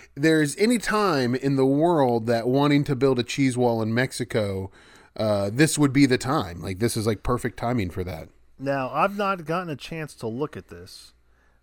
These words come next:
Speaker 2: but apparently he was gonna start building his wall and he was gonna stream it on Facebook.
Speaker 1: Oh my gosh,
Speaker 2: So
Speaker 1: we gotta
Speaker 2: that's
Speaker 1: find,
Speaker 2: gonna, there
Speaker 1: we
Speaker 2: goes
Speaker 1: gotta
Speaker 2: Guido
Speaker 1: find
Speaker 2: to the,
Speaker 1: that.
Speaker 2: to the electronics
Speaker 1: We got, we
Speaker 2: quickly
Speaker 1: gotta
Speaker 2: to
Speaker 1: find
Speaker 2: stream.
Speaker 1: this.
Speaker 2: Check this.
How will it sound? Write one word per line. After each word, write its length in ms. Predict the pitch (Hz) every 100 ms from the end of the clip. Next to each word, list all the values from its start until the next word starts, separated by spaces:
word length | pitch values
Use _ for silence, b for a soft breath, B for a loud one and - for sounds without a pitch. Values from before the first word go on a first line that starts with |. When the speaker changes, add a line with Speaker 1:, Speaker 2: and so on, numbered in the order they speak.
| -
Speaker 2:
but 240 | 120 110 120
apparently 420 | 120 - 170 147
he 100 | 120
was 100 | 131
gonna 140 | 120 117
start 340 | - 135 110
building 280 | 117 123 123
his 180 | 110 98
wall 240 | 123 127
and 60 | 117
he 60 | 113
was 80 | 110
gonna 160 | 113
stream 480 | 98 - - 165 180
it 140 | 185 -
on 240 | 135 123 120
Facebook. 800 | - 143 135 - - 85 - - _ 113
Speaker 1:
Oh 100 | 98
my 100 | 90
gosh, 280 | 107 90 -
Speaker 2:
So 140 | 117
Speaker 1:
we 60 | 110
gotta 60 |
Speaker 2:
that's 120 | 135 -
Speaker 1:
find, 120 | 147
Speaker 2:
gonna, 140 | 135 127
there 180 | 143
Speaker 1:
we 60 | 165
Speaker 2:
goes 120 | 156
Speaker 1:
gotta 140 | 131 120
Speaker 2:
Guido 160 | 143 135
Speaker 1:
find 100 | 101
Speaker 2:
to 100 | 101
the, 60 | 117 113
Speaker 1:
that. 120 | 113
Speaker 2:
to 80 | 135
the 120 | 120
electronics 560 | 117 123 - 127 120 120
Speaker 1:
We 60 | 127
got, 80 |
we 60 | 120
Speaker 2:
quickly 140 | 120
Speaker 1:
gotta 140 | 139 131
Speaker 2:
to 40 |
Speaker 1:
find 180 | - 117
Speaker 2:
stream. 120 | 120 117
Speaker 1:
this. 320 | 123 95 -
Speaker 2:
Check 180 | 120 -
this. 280 | 98 -